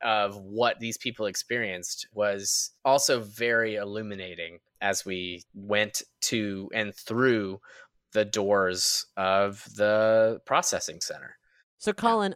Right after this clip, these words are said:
Speaker 2: I feel really self-conscious about that answer I gave about what have I been into. It is a true answer. It's a very, very true answer. But I've been racking my brain trying to say something, anything to suggest that, yes,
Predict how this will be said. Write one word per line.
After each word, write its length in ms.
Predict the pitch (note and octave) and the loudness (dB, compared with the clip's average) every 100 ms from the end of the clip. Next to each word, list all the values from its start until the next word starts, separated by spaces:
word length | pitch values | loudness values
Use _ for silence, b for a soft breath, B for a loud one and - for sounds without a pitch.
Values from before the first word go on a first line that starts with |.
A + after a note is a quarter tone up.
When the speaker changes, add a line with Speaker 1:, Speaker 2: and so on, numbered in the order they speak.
| - | -4
Speaker 2:
I 80 | |
feel 380 | D#3 - A#3 G3+ | -6 2 6 6
really 480 | D3 C3+ D3+ C#3 B2+ | 4 4 6 6 4
self-conscious 840 | - C3 A2+ - A#2+ A2+ A2 G2 | 2 2 2 0 -2 0 -4 -4
about 220 | G#2+ A2 | 2 2
that 120 | A2 G#2+ | 4 2
answer 360 | G#2+ G#2+ A2+ | 2 -2 0
I 80 | G2 | 0
gave 520 | F#2+ F#2 F#2 F2+ - _ _ | 0 -4 -4 -8 -16 _ _
about 460 | A2+ G2+ G2+ G2+ - | -2 4 4 4 0
what 300 | - A#2 A2+ | -10 2 4
have 100 | A2 | 6
I 100 | A2 | 4
been 160 | G#2 G#2 | 2 0
into. 540 | G#2 - G#2 G2 F#2 - _ | -2 -4 -4 -2 -4 -10 _
It 160 | - A3 | 4 6
is 120 | B3+ | 6
a 60 | F3 | 0
true 300 | - A3+ F3 | -4 0 2
answer. 260 | D3 C3+ | 2 0
It's 100 | A2 | -2
a 60 | C#3 | -2
very, 440 | A#2 C#3 C3+ A#2+ | 0 2 2 0
very 300 | A2+ A#2 A2+ | -2 -2 -2
true 240 | A2 - A#2 | -4 -6 -4
answer. 380 | G#2 G2+ - E2 | -4 -6 -12 -6
But 140 | A#2 | -4
I've 60 | A#2+ | -2
been 120 | B2 | 0
racking 320 | C3 C3+ C#3 | 0 0 -2
my 80 | B2 | -4
brain 240 | B2 A#2+ | -2 -4
trying 220 | A2+ E3 | -4 -4
to 40 | D#3 | -4
say 280 | - D3+ C#3+ b b | -2 -2 -2 b b
something, 580 | - - F#3+ - C3+ A2 b b _ | -6 0 0 0 -6 -6 b b _
anything 560 | F3+ G3 F#3 D3+ B2+ A#2 _ | 4 4 4 2 0 -6 _
to 80 | D#3 | -6
suggest 420 | - C#3 D#3+ D#3 | -4 0 2 2
that, 100 | - | 2
yes, 280 | E3+ G#3 | 6 6